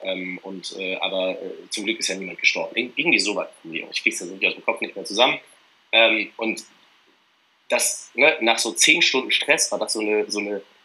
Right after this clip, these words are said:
richtig dumme Art von Humor, <laughs> so meinerseits. Ähm, äh, gleichzeitig war ich in der Situation halt super am Arsch und hab einfach irgendwie eine Story gemacht. Und, ähm,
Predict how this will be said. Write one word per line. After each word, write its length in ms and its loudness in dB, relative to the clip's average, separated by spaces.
richtig 420 2
dumme 300 4
Art 200 6
von 200 0
Humor, 460 4
<laughs> 600 0
so 140 4
meinerseits. 680 4
Ähm, 460 4
äh, 60 -8
gleichzeitig 360 2
war 80 8
ich 60 6
in 60 0
der 80 0
Situation 420 -2
halt 140 -8
super 260 0
am 120 0
Arsch 200 6
und 100 -2
hab 140 -8
einfach 200 -10
irgendwie 260 2
eine 100 0
Story 280 4
gemacht. 300 -2
Und, 300 -2
ähm, 280 -2